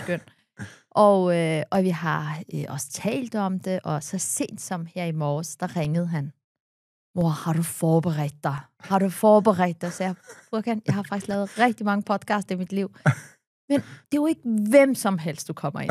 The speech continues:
Speaker 1: til." Så han... Øh, og det... Og det, så, så hej også til dig, Furkan. Jeg ved, du, du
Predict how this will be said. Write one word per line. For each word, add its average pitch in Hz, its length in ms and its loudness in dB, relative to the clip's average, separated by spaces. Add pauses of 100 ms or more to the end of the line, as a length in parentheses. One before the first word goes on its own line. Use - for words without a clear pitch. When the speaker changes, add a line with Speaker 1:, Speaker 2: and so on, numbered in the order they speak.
(120)
Speaker 1:
til." - 80 -6
Så 226 160 2
han... 220 340 4
Øh, 180 460 0 (400)
og 214 100 0
det... 262 200 2
Og 240 160 -2
det, 247 640 0 (260)
så, 214 360 0
så 214 200 0 (360)
hej 254 280 2
også 233 220 -2
til 240 120 -2
dig, 226 200 4
Furkan. 240 400 0
Jeg 240 120 2
ved, 254 120 4
du, 262 120 6 (260)
du 233 240 8